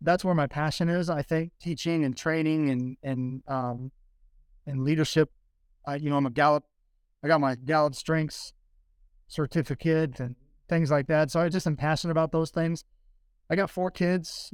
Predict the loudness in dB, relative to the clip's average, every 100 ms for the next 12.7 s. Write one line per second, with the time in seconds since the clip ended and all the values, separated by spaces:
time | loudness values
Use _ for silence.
0 | -4 -2 0 0 2 2 2 -2 -2 2
1 | 2 2 -2 0 -2 0 0 0 -2 0
2 | 2 2 2 2 2 2 2 0 -4 _
3 | _ _ _ -20 _ -2 0 0 -4 -4
4 | -2 2 2 0 -2 -10 -2 0 0 2
5 | 2 2 -2 0 2 2 2 2 2 2
6 | 0 -2 -4 -2 0 0 -4 -8 -10 -4
7 | -4 -2 -2 0 -2 2 0 0 _ _
8 | _ -6 -4 -4 -6 -6 -2 0 2 2
9 | 2 0 0 0 0 -2 0 -2 -2 -2
10 | -2 -2 -2 -2 -2 0 0 -2 -2 -2
11 | -2 0 2 2 2 0 2 2 0 -4
12 | -4 0 0 -2 -16 -16 -16